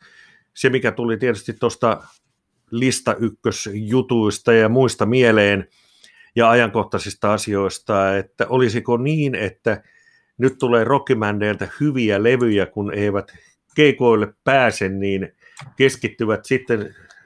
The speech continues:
niiden levyjen laadun, laadun takaamiseen.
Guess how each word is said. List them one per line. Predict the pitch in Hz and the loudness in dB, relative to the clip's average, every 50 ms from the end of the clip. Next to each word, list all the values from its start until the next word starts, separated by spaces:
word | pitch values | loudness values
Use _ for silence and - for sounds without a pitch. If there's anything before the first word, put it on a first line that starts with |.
| _ _ _ _ _ _ | _ _ _ _ _ _
niiden | 127 120 120 113 117 110 110 | 0 0 4 4 4 4 4
levyjen | 139 156 139 139 120 107 101 92 90 - - _ _ _ - - | 4 4 6 4 4 4 2 0 -2 -6 -12 _ _ _ -8 -4
laadun, | 113 120 127 131 135 131 120 120 113 92 101 98 92 87 - _ _ _ - - _ - - - - - - _ | -2 2 2 4 4 6 6 4 4 2 0 -4 -8 -10 -14 _ _ _ -20 -20 _ -20 -20 -20 -20 -20 -10 _
laadun | 127 139 156 151 139 120 110 104 110 101 - - _ | 0 2 4 4 4 2 0 -2 -4 -6 -10 -8 _
takaamiseen. | - 147 143 - - 131 113 107 107 107 98 - - 117 107 107 104 101 - | 0 0 0 0 2 2 2 2 0 -2 -6 -2 0 0 2 0 0 -2 -6